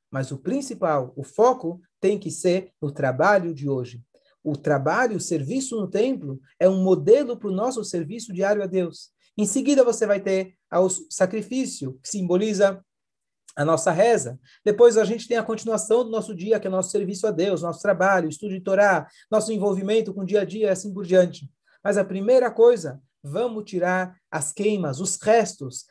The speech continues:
a cinza, aquela coisa, né, feia, aquela coisa que aparentemente não tem simbolismo nenhum, não serve pra nada, aquelas cinzas, tira aquilo de lado e coloca ao lado do altar.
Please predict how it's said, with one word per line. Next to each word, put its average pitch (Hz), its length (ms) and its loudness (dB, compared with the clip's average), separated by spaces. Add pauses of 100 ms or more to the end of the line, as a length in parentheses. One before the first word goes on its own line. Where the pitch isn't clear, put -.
(120)
a 175 80 -4
cinza, 233 440 -2
aquela 185 220 2
coisa, 196 560 4 (140)
né, 208 180 0
feia, 233 540 8
aquela 190 240 -2
coisa 214 300 0
que 196 60 -8
aparentemente 190 580 -8
não 202 120 -8
tem 220 400 0 (240)
simbolismo 226 600 4
nenhum, 220 320 2
não 214 120 -2
serve 226 320 -2
pra 196 200 -2
nada, 220 320 0
aquelas 202 320 0
cinzas, 226 420 -10 (240)
tira 311 320 6
aquilo 220 300 -4
de 185 100 -6
lado 208 460 2 (160)
e 262 380 -4
coloca 202 680 0 (180)
ao 151 160 2
lado 147 580 -2 (160)
do 135 80 -2
altar. - 400 -8